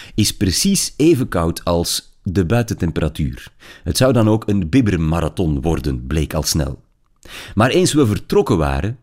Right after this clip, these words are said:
was er meteen alleen nog warme gelukzaligheid. Een gesprek over Schumann en Goethe, een topdokter over onze hormonenspiegel,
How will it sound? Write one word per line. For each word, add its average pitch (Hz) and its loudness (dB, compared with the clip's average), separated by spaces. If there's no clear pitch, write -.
was - 0
er 107 2
meteen 151 2
alleen 101 2
nog 123 -4
warme 127 0
gelukzaligheid. 76 -4
Een 101 4
gesprek 139 0
over 82 0
Schumann 120 0
en 95 0
Goethe, 135 2
een 92 -2
topdokter 117 0
over 80 -2
onze 90 0
hormonenspiegel, 113 2